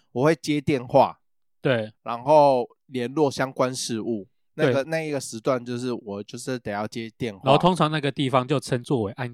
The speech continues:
Speaker 2: 官桌。
Speaker 1: 对，那个地方就叫安官桌。
Speaker 2: 安全事务官。
Speaker 1: 对，呃，安全事务官，因为他原本的职称应该是要管我身后的军械室、枪火的部分。
Speaker 2: 嗯。
Speaker 1: 对，因为我后面还有一个军械室，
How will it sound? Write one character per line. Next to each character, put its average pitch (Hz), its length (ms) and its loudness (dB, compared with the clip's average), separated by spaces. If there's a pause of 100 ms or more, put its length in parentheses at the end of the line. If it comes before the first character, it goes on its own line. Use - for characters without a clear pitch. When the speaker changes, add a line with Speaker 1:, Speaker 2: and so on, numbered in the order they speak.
Speaker 2:
官 113 280 -6
桌。 - 200 0
Speaker 1:
对， - 120 2
那 160 60 -4
个 151 100 -2
地 139 120 -6
方 139 100 -4
就 135 100 -6
叫 139 180 4 (100)
安 123 180 -8
官 113 240 -2
桌。 - 100 0
Speaker 2:
安 170 140 4
全 120 260 2
事 135 240 -2
务 123 200 2
官。 185 340 2 (140)
Speaker 1:
对， 110 280 -4 (140)
呃， 123 500 -6
安 170 220 -2
全 131 160 -4
事 151 220 -4
务 147 100 0
官， 135 240 2
因 156 80 -6
为 160 160 0
他 151 160 0
原 135 220 2
本 117 180 -2
的 110 140 -6
职 113 180 -8
称 127 180 -6
应 131 80 -10
该 135 140 -4
是 - 160 -8
要 131 140 0
管 95 260 -8 (300)
我 110 120 -12
身 131 320 -2
后 127 240 2
的 101 300 -10 (100)
军 127 240 -6
械 117 280 0
室、 107 280 -8
枪 120 380 -8
火 90 240 -14
的 98 100 -20 (120)
部 110 100 -10
分。 165 80 4
Speaker 2:
嗯。 117 320 4 (380)
Speaker 1:
对， 113 180 -10
因 135 80 -12
为 151 80 0
我 131 100 2
后 135 200 0
面 131 120 -4
还 113 100 -6
有 113 100 -4
一 113 40 -6
个 110 120 -8
军 110 200 -12
械 110 240 -6
室， 98 300 -12